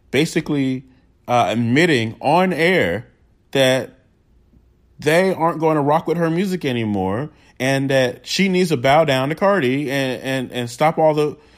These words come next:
stop all the fussing over Cardi, when Cardi was the one initiating a lot of the drama. We have a whole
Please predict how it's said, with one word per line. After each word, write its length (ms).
stop 280
all 160
the 80
fussing 460
over 200
Cardi, 320
when 160
Cardi 440
was 160
the 60
one 220
initiating 640
a 40
lot 400
of 300
the 100
drama. 580
We 140
have 160
a 80
whole 320